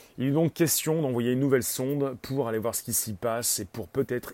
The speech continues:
y de-, déceler la vie. Bonjour Lily, qu'est-ce que vous pensez de ces projets, de ces budgets, de ces milliardaires qui vont donc booster l'exploration de l'espace ? Qu'est-ce que vous pensez ? Ne me dites pas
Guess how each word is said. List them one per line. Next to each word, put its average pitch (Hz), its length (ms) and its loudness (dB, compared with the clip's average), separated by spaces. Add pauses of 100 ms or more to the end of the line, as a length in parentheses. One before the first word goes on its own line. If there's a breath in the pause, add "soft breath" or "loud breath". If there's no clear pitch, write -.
y 185 180 2
de-, 127 260 -2
déceler 123 640 0
la 104 200 -2
vie. 123 460 -6 (420 loud breath)
Bonjour 170 260 6
Lily, 185 440 4 (340 soft breath)
qu'est-ce 170 220 4
que 156 80 2
vous 156 100 6
pensez 151 320 0
de 143 40 -4
ces - 160 0
projets, 139 500 0 (880)
de 120 80 -6
ces 107 180 -2
budgets, 131 500 2
de 98 100 -2
ces 104 220 -4
milliardaires 127 800 2
qui 127 160 -4
vont 143 180 2
donc 151 440 0 (420 loud breath)
booster 135 840 0 (600 soft breath)
l'exploration 135 1040 -2 (680 soft breath)
de 101 120 -2
l'espace ? 117 680 -2 (200)
Qu'est-ce - 180 -6
que 135 80 0
vous 131 80 2
pensez ? 147 520 0
Ne 131 220 2
me 165 120 6
dites 131 200 0
pas 107 320 0